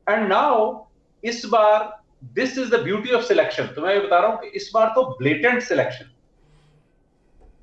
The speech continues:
Can you believe it? जिस दिन election हुई है उस दिन election में किसी का result declare नहीं हुआ। जो form दिए जाते हैं लोगों को जिसमें candidate को declare किया जाता है winner, वो form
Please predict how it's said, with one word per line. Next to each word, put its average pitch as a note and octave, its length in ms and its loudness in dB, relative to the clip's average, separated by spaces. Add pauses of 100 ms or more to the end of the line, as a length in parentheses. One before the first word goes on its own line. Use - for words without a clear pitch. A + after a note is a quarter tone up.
Can F#3+ 240 4
you C4+ 140 0
believe G#3+ 280 2
it? - 160 -4 (320)
जिस E3 220 -2
दिन B3+ 120 4
election G3+ 420 2
हुई D#3 240 0
है A2 140 -4 (840)
उस G3 280 4
दिन B3+ 160 4
election F3 500 0
में A#3+ 120 0
किसी A3 160 -4
का B3 80 4
result G#3+ 320 2
declare F#3 360 0
नहीं A2+ 180 -8
हुआ। F#2+ 140 -16 (1600)
जो F3+ 160 2 (180)
form B3+ 400 4 (300)
दिए G3 240 2
जाते A3+ 300 2
हैं A3 240 2
लोगों F3 280 0
को A#3+ 160 2
जिसमें A#3+ 600 -4
candidate G3 520 0
को B3 60 4
declare B3 480 2
किया A#3+ 200 0
जाता G#3 280 2
है A3+ 60 4
winner, G3+ 340 0 (300)
वो G#3 220 2
form A3+ 280 2